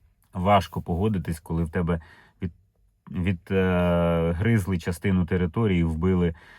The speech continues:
е, сотні тисяч твоїх людей, а насправді, я думаю, що півтора-два мільйони, якщо брати і мирних, і живих, і ненароджених, а, десятки, десятки мільйонів,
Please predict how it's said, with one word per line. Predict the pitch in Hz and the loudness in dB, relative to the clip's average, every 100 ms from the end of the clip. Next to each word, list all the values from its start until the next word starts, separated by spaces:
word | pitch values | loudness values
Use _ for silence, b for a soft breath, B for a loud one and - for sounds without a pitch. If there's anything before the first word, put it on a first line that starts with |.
| B B B - | B B B -6
е, | 90 85 | -4 -2
сотні | - 104 90 92 | -2 -2 0 -2
тисяч | 104 92 90 82 | 0 -2 -2 -6
твоїх | - 98 92 85 | -6 -2 -2 0
людей, | 95 95 120 127 - | 0 4 4 4 -2
а | 90 | -4
насправді, | 90 - 95 92 85 82 85 | -4 -2 0 0 0 0 0
я | 92 | 0
думаю, | 98 87 85 | 0 2 0
що | - 78 | -2 -10
півтора-два | 104 87 101 95 85 95 | -8 -2 0 2 2 0
мільйони, | 92 92 92 120 120 92 - _ _ _ _ _ _ - | 2 2 2 2 2 -2 -6 _ _ _ _ _ _ -8
якщо | 92 87 98 | -6 -4 -2
брати | 82 95 87 82 80 80 | 0 2 0 -2 -2 -2
і | 82 82 | -4 -4
мирних, | 82 101 117 104 92 - | 0 2 2 2 0 -2
і | - - - - 85 | -10 -8 -8 -8 -8
живих, | 90 90 104 - | -4 -2 -2 -2
і | |
ненароджених, | 90 87 92 113 208 98 95 87 - B B B B B B | 0 2 2 2 0 0 -2 -2 -6 B B B B B B
а, | - 92 87 82 - - - - - - - - | -2 0 0 -2 -8 -14 -16 -18 -16 -16 -14 -12
десятки, | 87 95 117 - 131 104 - 98 90 82 78 - - 87 | -6 0 0 4 4 4 0 -2 0 0 -4 -8 -10 -6
десятки | 92 107 - 98 - | -4 0 2 2 2
мільйонів, | 98 101 110 113 101 87 78 | 2 4 4 4 4 2 0